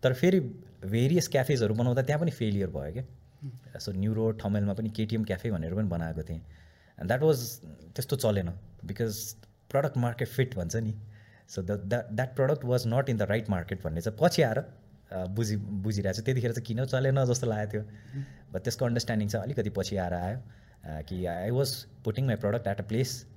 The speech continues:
Speaker 1: which was not ready, or त्यो, त्यो प्रडक्ट मार्केट फिट थिएन क्या त्यहाँ। And then त्यसपछि त जर्नी बिगेन, एउटा पछि अर्को, अर्को पछि अर्को गर्दै कुनै सक्सेस, कुनै अनसक्सेस हुँदै हुँदै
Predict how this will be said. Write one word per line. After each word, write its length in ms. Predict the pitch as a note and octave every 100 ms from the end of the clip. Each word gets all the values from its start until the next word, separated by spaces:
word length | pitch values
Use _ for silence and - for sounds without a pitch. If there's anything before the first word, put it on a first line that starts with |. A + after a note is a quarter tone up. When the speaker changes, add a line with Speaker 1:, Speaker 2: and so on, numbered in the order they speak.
| F#2
Speaker 1:
which 140 | F#2 A2+
was 120 | G#2
not 200 | A#2 -
ready, 220 | G2+ G#2+ G#2 - - - - -
or 100 | F#2+
त्यो, 200 | - A#2 G2 G#2+
त्यो 100 | A2+
प्रडक्ट 300 | A#2 A2 A2
मार्केट 280 | G2+ G2 G2+
फिट 160 | G2 - G2+
थिएन 180 | F2+
क्या 100 | E2+
त्यहाँ। 300 | G#2+ G2 - - - - -
And 380 | - E2+ F2 F#2
then 420 | B2+ E3+ D3+ -
त्यसपछि 460 | D3 C#3+ C#3+ C3 C#3
त 100 | C3
जर्नी 340 | B2+ A#2 A2
बिगेन, 380 | A2 G#2 A2 A2+
एउटा 280 | G#2 G#2 G#2
पछि 220 | G2+ G#2
अर्को, 240 | A2 A2 D3
अर्को 220 | G2+ F#2
पछि 200 | F#2+ G2+
अर्को 280 | G2 - C3
गर्दै 240 | G2+ A#2+
कुनै 220 | - G2+
सक्सेस, 400 | F#2+ A#2+ - D#3
कुनै 180 | - G#2
अनसक्सेस 600 | G2 G#2 A2+ B2 C3 G#2
हुँदै 180 | F#2 G2
हुँदै 220 | G#2+ F2+